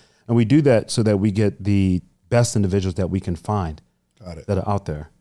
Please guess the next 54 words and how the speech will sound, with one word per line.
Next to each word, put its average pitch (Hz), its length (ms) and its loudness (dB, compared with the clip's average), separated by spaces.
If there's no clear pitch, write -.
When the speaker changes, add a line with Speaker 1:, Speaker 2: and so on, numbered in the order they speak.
Speaker 1:
right? 98 380 0
So - 160 -4
I 117 120 4
got 131 280 0
people 117 240 0
who 113 80 4
work 104 220 0
for 131 200 -2
me 110 120 2
who 104 140 0
also 110 260 0
have 101 180 0
their 101 140 -2
own 98 220 -2
business. 104 440 -4
Speaker 2:
Right. 104 260 -14
Speaker 1:
You 104 100 -2
know 104 80 2
what 107 80 2
I 107 40 2
mean? 110 300 0
Um, 98 500 0
and 110 140 -2
so 123 140 2
that 156 160 6
helps 156 260 0
to - 80 -2
keep - 200 -4
a 101 60 -4
certain 104 540 -2
level 98 480 -2
and 87 120 -6
quality 98 360 -2
and 87 100 -2
stuff - 240 -8
like 98 180 -4
that, 85 260 -8
right? 104 300 -4
And 143 100 2
it's 170 80 4
also 226 240 4
a - 20 4
luxury 160 400 4
brand. 135 420 0
We, 120 160 2
we 131 160 0
only, 156 280 0
we, 127 200 -2
we 123 120 2
cater 139 360 0
to 139 120 -4
a 120 40 0
certain 117 320 0
demographic. 117 600 -2